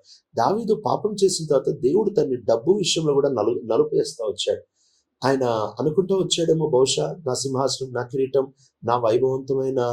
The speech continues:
రాజభవంతి" ఏమేమి అనుకున్నాడో, మెట్టుకి ఒక్కసారి పాపం చేసిన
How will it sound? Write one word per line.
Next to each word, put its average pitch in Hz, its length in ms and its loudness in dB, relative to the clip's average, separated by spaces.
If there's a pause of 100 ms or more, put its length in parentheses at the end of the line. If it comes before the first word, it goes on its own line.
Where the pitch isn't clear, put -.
(380)
రాజభవంతి" 139 880 0
ఏమేమి 220 240 4
అనుకున్నాడో, 185 640 4 (300)
మెట్టుకి 120 600 0
ఒక్కసారి 143 760 2
పాపం 139 300 2 (100)
చేసిన 131 200 0